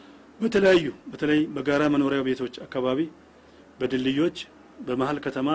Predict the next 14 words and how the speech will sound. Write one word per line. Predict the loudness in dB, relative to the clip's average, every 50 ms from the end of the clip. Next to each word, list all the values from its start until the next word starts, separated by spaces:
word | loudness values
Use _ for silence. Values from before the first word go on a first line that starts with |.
| 0 -2 -4 -8 -14 -12 -8
መንገድ | -4 -2 -2 0 0 -2 -2 0
ዳር | 0 0 0 0 -4 -10 -20 -20 -20 -20 -20 -20 -20 -20 -20 -18 -14
በተለያዩ | -10 -4 -2 0 2 4 2 2
ቦታዎች | 0 -2 -4 -4 -6 -6 -6
እየተጣሉ | -8 -8 -8 -8 -8 -8 -6 -6
ይገኛሉ። | -6 -6 -4 -4 -4 -4 -4 -6 -8 -12 -18 -20 -20 -20 -20 -20 -20 -20 -20 -20 -20 -20 -20 -20 -20 -20 -20 -14 -8
ይሄ | -4 0 2 2
እንግዲህ | 2 2 2 0 0 0 -2 -4 -8 -20 -20 -20 -20 -20 -20 -20 -20 -20 -20 -6 0 2
የፍተሻውና | 4 4 6 6 6 6 4 2 0 -4 -6 -12 -16 -14 -14 -6 -2 -2 -2 0 0 0 0 2 2 2 0 0
የቁጥጥር | -2 -4 -4 -6 -6 -6 -8 -10
ስርዓቱ | -10 -8 -8 -8 -8 -6
እየጠነከረ | -6 -8 -6 -6 -6 -8 -8 -6 -6 -6
በሚመጣበት | -4 -4 -4 -6 -6 -8 -10 -12 -12 -12 -10
ጊዜ | -8 -4 -2